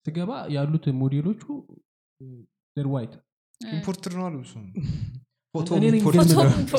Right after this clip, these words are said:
Speaker 2: አዎ።
Speaker 3: እስከነ
Speaker 4: ያ።
Speaker 3: ዳውንሎድ
Speaker 1: አይ፣
Speaker 3: ያደረጉት
Speaker 1: የምለብሰው ግን
Speaker 3: እስከነ
Speaker 1: እኔ ነኝ። ስለዚህ እኔ
Speaker 3: የለም፣
Speaker 1: ደግሞ
Speaker 3: አንደገና እዚህ ያስለብስ ፎቶ ያስነሱ።
Speaker 1: በትእዛዝ ነው
Speaker 3: ኮስት ነው።
Speaker 1: የመጣው።
Speaker 4: አዎ፣ exactly።
Speaker 3: ኮስት ነው።
Speaker 4: አዎ።
Speaker 1: ልብሱ ራሱ በትእዛዝ ነው የመጣው።
Speaker 4: ልክ እንደነ ፋሽን ኖቫ ምናምን አይነት ብራንድ ለመሆን ነው።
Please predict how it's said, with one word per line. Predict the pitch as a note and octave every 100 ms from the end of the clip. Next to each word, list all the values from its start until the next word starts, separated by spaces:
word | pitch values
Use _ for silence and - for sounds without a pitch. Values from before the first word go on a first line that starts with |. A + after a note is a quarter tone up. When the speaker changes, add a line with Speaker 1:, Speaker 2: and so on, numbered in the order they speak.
| C4+
Speaker 2:
አዎ። | B3+ A3+
Speaker 3:
እስከነ | G#3+ A#3+ -
Speaker 4:
ያ። | A#2+ - -
Speaker 3:
ዳውንሎድ | C3+ D3 D3+
Speaker 1:
አይ፣ | D#3+
Speaker 3:
ያደረጉት | D3+ F3
Speaker 1:
የምለብሰው | F#3 F3+ F#3
ግን | F3+
Speaker 3:
እስከነ | A#3+
Speaker 1:
እኔ | D#3 C3
ነኝ። | G#2 - - _ _ _ _
ስለዚህ | B2+ C3+ F#3+
እኔ | C3+ C#3+
Speaker 3:
የለም፣ | F#3 G3
Speaker 1:
ደግሞ | G3 F3+
Speaker 3:
አንደገና | D#3+ E3 E3 E3+
እዚህ | E3
ያስለብስ | D#3+ D#3+ D#3+ D#3+ E3
ፎቶ | D#3+ D#3+
ያስነሱ። | E3 E3+ F3+ - - - _ _ -
Speaker 1:
በትእዛዝ | - D#3 F3 F3+
ነው | F3
Speaker 3:
ኮስት |
ነው። | F3+
Speaker 1:
የመጣው። | F3 F3
Speaker 4:
አዎ፣ | -
exactly። | - C#3+ C#3+ -
Speaker 3:
ኮስት | A3+ - -
ነው። | C#4+ G3 - B2
Speaker 4:
አዎ። | A#2 A2 -
Speaker 1:
ልብሱ | F3+ F3+ G3+
ራሱ | G3 F#3+
በትእዛዝ | F3+ F3+ F3 F3+
ነው | F3
የመጣው። | F#3 G3 - D#3+ - F#4 - - - - F3+ _ A#2+ -
Speaker 4:
ልክ | A#2+ C3+
እንደነ | D3 B2+ A#2+ A#2 G#2
ፋሽን | A#2+ G#2+ A#2+
ኖቫ | A2+ G#2 G#2
ምናምን | G#2 G2+ G2+
አይነት | G2+ G2
ብራንድ | G2+ G2+ G2
ለመሆን | F#2 D#2+ B1+
ነው። | A#1